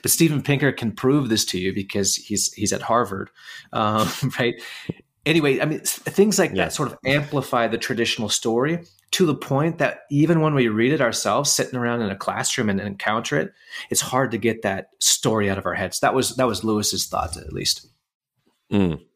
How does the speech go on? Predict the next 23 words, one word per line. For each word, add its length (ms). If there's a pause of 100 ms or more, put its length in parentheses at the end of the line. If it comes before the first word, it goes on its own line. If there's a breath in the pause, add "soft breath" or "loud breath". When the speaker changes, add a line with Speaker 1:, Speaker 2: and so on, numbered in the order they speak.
(1200 loud breath)
Speaker 2:
That's 200
so, 360
that's 180
such 160
a 60
good 140
answer 340
and 80
so 200
interesting 400
to 40
think 240
about. 360 (480)
You 120
know, 100
we 120
can 120
test 340
that 140
story 640 (360 loud breath)
against 360
the 100
data, 460